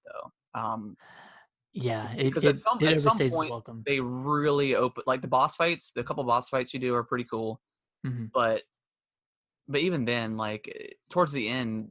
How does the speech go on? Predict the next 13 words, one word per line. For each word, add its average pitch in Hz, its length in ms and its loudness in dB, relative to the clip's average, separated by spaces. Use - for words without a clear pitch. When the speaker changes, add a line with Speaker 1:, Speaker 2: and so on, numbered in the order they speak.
Speaker 1:
they're 120 460 -2
throwing, 120 380 0
like, 104 300 -8
fifteen 139 500 -6
enemies 110 360 -6
at 110 140 -4
you 113 80 -8
at 113 40 -6
the 113 60 -10
same 110 240 -10
time, 110 360 -4
and 110 160 -4
you, 123 200 0